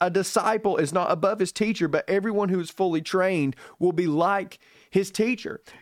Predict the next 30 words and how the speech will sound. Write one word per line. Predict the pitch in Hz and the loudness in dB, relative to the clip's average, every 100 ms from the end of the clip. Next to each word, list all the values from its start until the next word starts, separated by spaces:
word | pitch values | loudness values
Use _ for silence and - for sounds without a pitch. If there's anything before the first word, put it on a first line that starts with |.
| - | -4
Jesus | 240 269 349 | 0 0 0
is | 220 202 | 0 -2
calling | - 220 262 254 196 | 0 0 2 2 0
us | 175 | -2
literally | 180 208 254 240 190 | 0 0 2 0 0
to | 170 175 | 0 -2
do | 123 247 302 | 0 2 2
the | 233 214 | 2 0
things | - 220 214 180 | 0 0 0 0
he | 196 | 0
did. | 143 240 269 127 95 - - - | 0 0 0 -2 -6 -16 -10 -2
It's | 214 - | -2 0
all | - 226 247 | 0 2 2
over | - 220 220 | 0 0 -2
scripture. | - - 233 254 - 151 - _ _ - - | -4 -2 -2 0 -4 -4 -6 _ _ -20 -4
Acts | - 220 226 - | 0 0 -2 -4
two, | 220 240 220 | -2 0 0
when | 175 | -2
Peter | - 220 226 | -2 -2 0
was | 196 | 0
talking | 196 208 208 | 0 -2 -2
about | 180 185 185 | -2 -2 -2
the | 180 | -2
Holy | 202 208 | 0 -2
Spirit, | 208 - 247 240 | -4 -4 -2 0
this | 202 196 | -2 -6
is | 175 | -4
what | 190 | -2
he | 202 | -2
said, | - 233 240 | 0 0 0